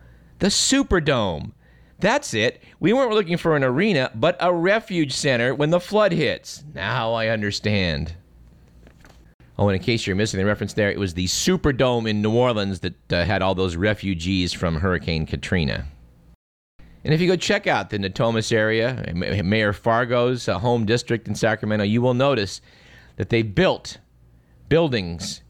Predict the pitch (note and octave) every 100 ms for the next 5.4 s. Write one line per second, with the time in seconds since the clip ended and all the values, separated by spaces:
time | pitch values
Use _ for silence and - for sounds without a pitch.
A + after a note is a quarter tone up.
0 | - - - A#2 - C#3+ D3 A#2+ A2 F#2
1 | - - _ _ - - F#2 B2+ A2 F#2+
2 | F2 - - B2 - - - _ - G2+
3 | G2+ - A2+ G#2+ G#2 - A2 A2 F2+ F2
4 | F2+ F#2+ F#2 G2 G2 G#2+ A2+ B2 A2+ G#2+
5 | G#2 A2 A2+ -